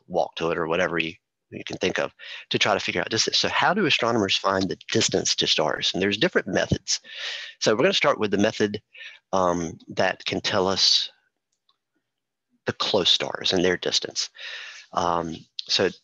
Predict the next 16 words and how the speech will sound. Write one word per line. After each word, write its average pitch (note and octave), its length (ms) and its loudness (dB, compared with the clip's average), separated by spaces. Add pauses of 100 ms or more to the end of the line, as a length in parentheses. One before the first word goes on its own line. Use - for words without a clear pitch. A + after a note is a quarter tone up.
(100)
the G#2+ 100 0
first - 240 0
one B2+ 120 2
I'm F#2+ 120 0
gonna F2+ 160 0
talk G2 160 -2
to G2+ 60 0
you F#2+ 40 0
about F2+ 200 0
is - 80 0
something G2+ 280 -4
called F2+ 280 0
parallax. - 680 -2
Now, - 80 -4
parallax C#3+ 640 2
is G2 520 4